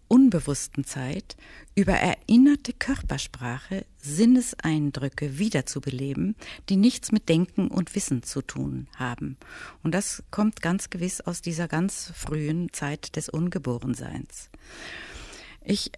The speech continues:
arbeitete also kürzlich mit einer Ausbildungsgruppe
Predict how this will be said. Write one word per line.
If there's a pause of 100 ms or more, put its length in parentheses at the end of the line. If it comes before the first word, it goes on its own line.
arbeitete
also
kürzlich (120)
mit
einer (800)
Ausbildungsgruppe